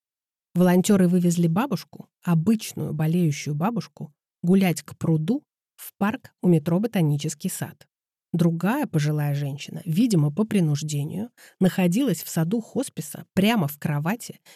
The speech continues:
и собирала гербарий из листьев. Один из пациентов спал на диванчике в холле хосписа, потому что решил уступить уставшей медсестре свою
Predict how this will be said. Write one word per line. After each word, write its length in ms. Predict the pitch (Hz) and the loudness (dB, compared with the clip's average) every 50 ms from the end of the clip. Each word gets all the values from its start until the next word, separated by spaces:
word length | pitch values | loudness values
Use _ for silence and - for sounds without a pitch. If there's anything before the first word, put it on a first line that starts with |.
| _ - | _ -6
и 60 | 190 | -4
собирала 520 | - - 185 165 175 180 196 220 233 202 | 0 0 2 4 4 4 4 2 2 2
гербарий 600 | 175 160 160 226 220 185 151 151 147 143 147 165 190 | 2 2 4 4 4 4 2 2 0 0 2 2 2
из 120 | 214 214 | 2 0
листьев. 520 | 240 262 247 - - - - - - - _ _ _ _ _ _ _ _ _ _ _ _ _ - | 0 -2 -4 -6 -6 -12 -16 -18 -18 -20 _ _ _ _ _ _ _ _ _ _ _ _ _ 0
Один 300 | 165 170 156 214 202 185 | 2 4 4 6 6 4
из 80 | 170 | 4
пациентов 460 | - - 170 - - 185 180 175 175 - | 2 -2 -4 0 2 2 2 2 0 -2
спал 340 | - - - 196 180 180 | -4 -2 0 2 4 6
на 80 | 175 175 | 6 4
диванчике 580 | 170 175 170 165 175 170 170 - 220 - - - | 4 2 2 2 2 2 2 0 -4 -6 -6 -8
в 40 | |
холле 260 | - - 190 160 156 151 | -4 0 2 2 2 2
хосписа, 600 | - - 226 220 - - 143 139 - - - _ _ - - _ _ | 0 0 -2 -2 -2 -4 -10 -10 -10 -10 -12 _ _ -20 -20 _ _
потому 300 | - 165 170 170 170 180 | -4 0 2 4 4 4
что 160 | 175 - - | 2 2 2
решил 300 | 165 160 151 - 180 180 | 0 0 2 2 2 2
уступить 500 | 190 190 - - 220 202 - 262 233 - | 2 2 0 -2 -6 -4 -4 -6 -6 -4
уставшей 460 | 160 156 - - 190 185 - - 151 147 | -6 -6 -2 -2 -2 -2 0 0 2 2
медсестре 540 | 151 156 151 - 165 - - - 214 247 | 2 0 0 -4 -6 -6 -4 0 0 0
свою 560 | 233 - 202 180 185 185 165 147 151 214 254 | 0 0 2 2 4 4 4 2 0 -2 -4